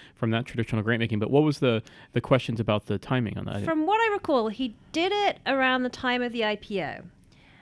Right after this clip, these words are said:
Speaker 2: And there was
Speaker 1: He announced it on Oprah's show when she
Speaker 2: Yeah.
Speaker 1: still had a show.
Speaker 2: And there was, you know, here was a young man suddenly making billions of dollars.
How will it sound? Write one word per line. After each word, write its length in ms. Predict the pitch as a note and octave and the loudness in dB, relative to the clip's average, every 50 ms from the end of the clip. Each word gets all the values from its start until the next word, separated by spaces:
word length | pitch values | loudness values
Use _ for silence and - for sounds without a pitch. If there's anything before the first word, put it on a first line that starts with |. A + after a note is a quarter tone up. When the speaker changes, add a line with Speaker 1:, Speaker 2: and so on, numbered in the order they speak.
| - - - | -20 -8 -4
Speaker 2:
And 640 | - A#3+ A#3 A#3 A3+ A3+ A3+ A3+ A3+ A3+ A3+ A3+ - - | 0 2 2 2 2 2 2 2 0 0 -2 -2 -4 -8
there 560 | - G#3+ A#3 A3+ A3+ A3 A3 A3+ A3+ A3+ A3+ A3 | -6 -4 -2 0 2 2 2 2 2 2 0 0
was 840 | F#3+ A3 A3+ A3+ A3 A3 A3 A3 A3 G#3+ G#3+ - - - - - - - - - - - | -2 -2 0 0 2 2 2 2 0 -2 -4 -6 -10 -16 -16 -18 -20 -20 -20 -20 -4 0
Speaker 1:
He 80 | C#3 | 2
announced 300 | C3 B2+ B2+ C3+ - - | 4 4 4 2 2 2
it 80 | C3+ A#2+ | 2 2
on 140 | A#2 A2+ - | 2 2 2
Oprah's 400 | - B2 A#2+ - C#3 A#2 G#2+ G2+ | 2 0 2 2 2 0 0 0
show 460 | - - - - G#2+ G2+ - - - - - | -4 -6 -6 -6 -6 -6 -6 -10 -12 -14 -14
when 160 | C#3+ A2+ A2 | -12 -10 -4
she 80 | - C#4+ | 0 0
Speaker 2:
Yeah. 120 | B3 G#3 | 2 2
Speaker 1:
still 140 | F3+ - A2+ | 2 2 0
had 140 | G#2 G#2 G#2+ | 0 0 -2
a 40 | G#2+ | -4
show. 300 | - - - - - D3+ - - - | -4 -6 -6 -6 -6 -8 -10 -2 2
Speaker 2:
And 560 | C4+ C4 B3+ B3+ B3+ B3 B3+ B3+ B3+ B3 - - | 2 4 4 4 4 2 2 2 0 0 -4 -8
there 320 | - A3 C4+ B3+ B3+ B3 B3 | -6 0 2 2 2 4 2
was, 500 | B3 B3 A#3+ A#3+ A#3+ A#3+ A#3 A#3 - - - | 2 2 2 2 2 0 -2 -4 -8 -10 -6
you 120 | A#3+ B3+ | -2 -2
know, 140 | A3+ G3+ F#3 F3 - - | -2 -2 -4 -8 -14 -12
here 160 | - - D4 C#4 | -2 0 2 2
was 160 | C#4 C#4 C4 | 2 0 0
a 220 | B3+ A#3+ A#3+ A3+ G#3 G#3 F#3 F3 | 0 -2 -2 -4 -6 -10 -14 -16
young 420 | - - G3 A3+ A#3 A#3 B3 B3 | -14 -8 -4 -2 -2 0 0 0
man 520 | A#3+ A3 G#3+ G#3 G#3 G#3 G#3 G#3 G#3 G#3+ G#3 | 0 0 0 0 0 -2 -2 -4 -4 -6 -8
suddenly 800 | - - - A3+ A3 A3 A3 A3+ A3+ A3 A3 A3 A3 G#3+ G#3+ G#3 | -10 -6 -4 -2 -2 -2 -2 -2 -2 -2 -2 -2 -2 -2 -2 -4
making 720 | G3 G3 G#3 G#3 G#3+ G#3 G3+ G#3 G#3 G3+ G3 F#3+ F#3 F3+ - G3 F#3+ F3+ - - - - | -4 -4 -4 -4 -4 -6 -6 -8 -6 -6 -6 -6 -8 -10 -14 -16 -16 -16 -16 -18 -8 -2
billions 420 | - A3+ A3 A3 G#3+ G3+ G3+ G3+ | -2 0 2 2 0 0 -2 -4
of 100 | G#3 G3 | -6 -6
dollars. 640 | F3+ F#3+ F#3 F#3 F#3 E3+ D#3 C#3+ - D3 - - | -4 -2 -2 -2 -2 -2 -4 -6 -6 -8 -12 -14